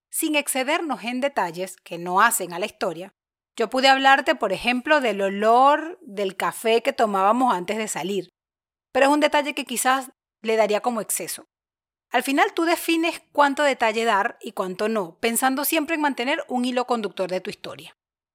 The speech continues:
Vamos ahora a hablar del concepto. Yo puedo mencionar lo que para mí es el concepto en esta historia que acababa de contar.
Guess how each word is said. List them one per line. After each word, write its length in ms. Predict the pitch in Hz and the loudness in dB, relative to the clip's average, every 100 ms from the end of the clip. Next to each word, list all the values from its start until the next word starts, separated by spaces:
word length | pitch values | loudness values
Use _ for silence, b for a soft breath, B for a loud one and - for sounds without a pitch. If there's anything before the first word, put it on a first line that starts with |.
| _ _ - | _ _ 2
Vamos 320 | 240 285 285 | 2 4 2
ahora 500 | 294 269 294 330 - | 4 4 2 -2 -4
a 60 | 208 | -8
hablar 220 | 208 208 | -4 -4
del 160 | 233 226 | -4 -4
concepto. 600 | 214 208 - 262 - - _ _ _ _ _ _ | -4 -2 -4 -6 -12 -20 _ _ _ _ _ _
Yo 100 | 240 | 2
puedo 180 | 277 320 | 4 4
mencionar 680 | 339 302 269 240 247 311 339 | 2 2 2 4 6 4 -2
lo 300 | 247 233 220 | -2 0 0
que 80 | 208 | -2
para 180 | 202 | -2
mí 100 | 202 | 0
es 60 | 226 | -2
el 80 | 262 | 0
concepto 580 | 233 208 233 233 269 - | 0 0 -2 0 -4 -4
en 180 | 220 214 | -4 -4
esta 220 | 196 240 | -4 -6
historia 340 | 220 233 214 | -4 -2 0
que 60 | 214 | -2
acababa 400 | 208 180 175 180 | -2 0 2 0
de 80 | 190 | -2
contar. 480 | 170 165 190 139 | -4 -2 -2 -2